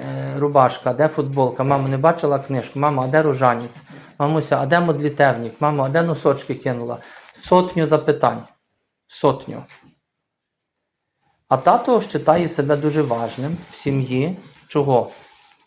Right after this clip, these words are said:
Як ви думаєте, бо дитина, коли приходить до тата, що запитує? Чому тато важний?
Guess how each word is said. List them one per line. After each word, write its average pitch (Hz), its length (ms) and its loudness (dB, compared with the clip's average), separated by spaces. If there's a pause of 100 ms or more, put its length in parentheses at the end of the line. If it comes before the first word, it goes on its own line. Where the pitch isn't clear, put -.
(300)
Як 127 180 -8
ви 135 60 -2
думаєте, 127 340 -4
бо 139 100 0
дитина, 160 380 0
коли 156 220 2
приходить 160 440 0
до 156 100 0
тата, 151 320 2
що 139 200 0
запитує? 113 640 -8 (320)
Чому 147 200 -4
тато - 280 -6
важний? 117 480 -14